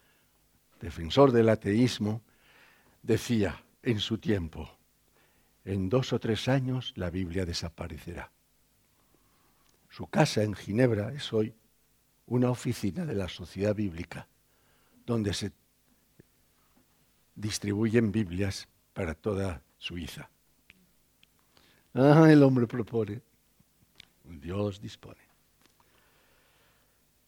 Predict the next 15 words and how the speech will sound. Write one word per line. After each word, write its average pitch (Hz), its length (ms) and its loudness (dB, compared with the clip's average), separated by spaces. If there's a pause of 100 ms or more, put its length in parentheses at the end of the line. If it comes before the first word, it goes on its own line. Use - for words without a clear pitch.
(120)
Triste 131 560 4
la 87 160 -6
queja 92 400 -4
de 71 100 -10
Jesús, - 640 -14 (380)
triste 131 440 -2
la 80 140 -6 (160)
queja, - 480 -10
la 107 160 -8
queja - 380 -12
de 71 100 -12
Jehová. - 420 -16 (680)
"Efraín, 95 520 -6 (1200)
os 101 180 -2
escribí 120 720 0